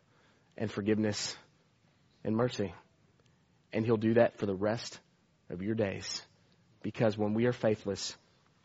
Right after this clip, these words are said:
he remains faithful. And that's the message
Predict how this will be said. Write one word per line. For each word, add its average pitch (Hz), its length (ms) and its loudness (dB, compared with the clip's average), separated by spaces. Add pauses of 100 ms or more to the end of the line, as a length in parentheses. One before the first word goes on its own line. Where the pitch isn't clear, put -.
(160)
he 117 100 -2
remains 101 560 -2 (240)
faithful. 101 580 -4 (600)
And 110 160 0
that's 113 240 4
the 120 100 2
message 104 560 0